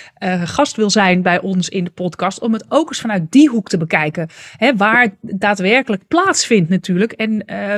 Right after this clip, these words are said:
wat toch ook voor heel veel organisaties natuurlijk wel, eh, ehm, nee, er, er zijn ook wel verschillende visies op, hè. Ik hoorde sommige organisaties dat ze wel zeggen, "We zijn het afvoerputje van het bedrijf."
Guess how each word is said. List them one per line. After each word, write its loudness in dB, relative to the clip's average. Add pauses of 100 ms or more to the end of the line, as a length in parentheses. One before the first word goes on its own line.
wat -4
toch -4
ook -4
voor -2
heel 2
veel -4
organisaties -2
natuurlijk -2
wel, -4
eh, -6 (460)
ehm, -4 (540)
nee, -2
er, 0
er 0
zijn 0
ook -2
wel 0
verschillende -4
visies 0
op, 0
hè. -2
Ik -4
hoorde -4
sommige -6
organisaties -4
dat -8
ze -10
wel -6
zeggen, -6
"We -6
zijn -2
het -6
afvoerputje -4
van -4
het -2
bedrijf." -2